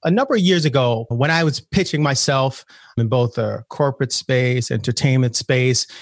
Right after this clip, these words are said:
I, I was out there trying to search for the best way to pitch and how to put together a pitch. And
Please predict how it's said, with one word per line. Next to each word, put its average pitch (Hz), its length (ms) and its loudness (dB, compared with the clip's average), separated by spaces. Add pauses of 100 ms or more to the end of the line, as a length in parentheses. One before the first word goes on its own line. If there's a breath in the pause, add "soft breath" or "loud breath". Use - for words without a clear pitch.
(280 loud breath)
I, 156 200 0
I 151 300 0
was 139 160 2
out 139 200 0
there 135 80 0
trying 135 240 -2
to 117 100 0
search 131 320 0
for 127 180 0
the 113 120 -2
best 131 340 -2
way 131 140 2
to 120 80 0
pitch 135 420 0
and 120 80 -2
how 127 140 -2
to 117 80 -4
put 135 160 -4
together 123 320 0
a 110 40 -2
pitch. 131 320 -2
And 127 200 0